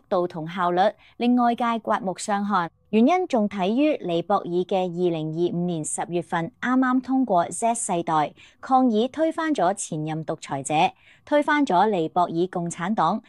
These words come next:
並冇咗一個後生嘅前饒舌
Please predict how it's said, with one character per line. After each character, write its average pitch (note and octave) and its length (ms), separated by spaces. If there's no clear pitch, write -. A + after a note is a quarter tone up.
並 B3+ 180
冇 A3+ 140
咗 C4+ 200
一 E4 60
個 G#3 180
後 F#3+ 240
生 C4+ 280
嘅 F3+ 180
前 - 280
饒 D#3 260
舌 F3+ 180